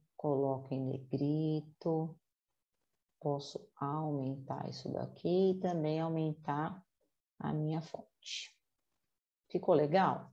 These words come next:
Ah, ficou legal. Então, vamos pro próximo. Vou colocar, então, agora mais um,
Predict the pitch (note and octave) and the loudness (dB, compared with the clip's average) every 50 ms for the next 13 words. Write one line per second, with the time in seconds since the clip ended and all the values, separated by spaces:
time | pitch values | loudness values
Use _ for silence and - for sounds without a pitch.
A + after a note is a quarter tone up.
0 | - - E3 E3+ E3+ E3 E3 - - - F#3 G3 G#3+ G#3+ F#3+ - - - - - | -10 -6 -4 -2 -2 -2 -4 -2 2 4 6 6 6 6 4 2 -2 -4 -10 -16
1 | _ - C#3 C3+ D3 D3+ D3+ - - - F#3+ F#3+ - - - - - - - - | _ -8 -6 -4 -4 -4 -4 -6 -4 -4 -4 -4 -2 -2 -4 -4 -4 -8 -14 -14
2 | - - - - - - _ _ _ _ _ _ _ _ _ D#3 D3+ - D#3+ D#3+ | -12 -12 -12 -14 -16 -20 _ _ _ _ _ _ _ _ _ -12 -6 -2 -2 -2
3 | D#3 D#3+ - D#3 D#3 D#3 D#3+ - D#3+ D#3 D3+ D#3 D#3+ D#3 D#3 D#3 D#3 D#3 D#3 D#3 | -2 -2 -2 -2 -2 -2 -2 -2 0 0 2 2 2 2 2 0 0 0 0 0
4 | E3 F3 G3 G#3+ A3+ A#3 G#3+ F3 D3+ D3+ D#3 E3 E3 E3+ F3 F#3 G3 G#3 | 0 0 0 0 2 0 0 0 0 0 0 2 2 2 0 0 0 -2